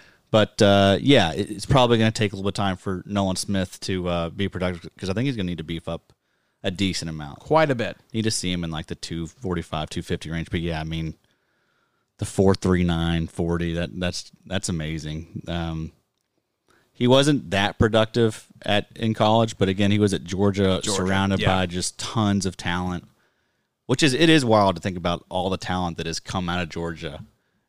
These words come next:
Speaker 1: in the last two years.
Speaker 2: I mean, it was Alabama, and it still is Alabama, let's be honest. But, yeah, Georgia,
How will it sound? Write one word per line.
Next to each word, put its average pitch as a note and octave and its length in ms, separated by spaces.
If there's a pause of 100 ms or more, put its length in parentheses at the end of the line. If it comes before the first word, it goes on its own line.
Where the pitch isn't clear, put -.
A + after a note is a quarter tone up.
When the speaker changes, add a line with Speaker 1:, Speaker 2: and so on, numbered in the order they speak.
(120)
Speaker 1:
in F#2 80
the E2+ 100
last E2 340 (180)
two G#2 100
years. D#2+ 460
Speaker 2:
I C3+ 60
mean, C3 360
it C#3+ 160
was D#3+ 320
Alabama, E3 560
and E3+ 80
it D3+ 80
still C4 260
is A#2 160
Alabama, F2+ 480
let's B2+ 220
be G#2+ 180
honest. G2+ 460
But, B2 240 (400)
yeah, A2+ 220
Georgia, C3 880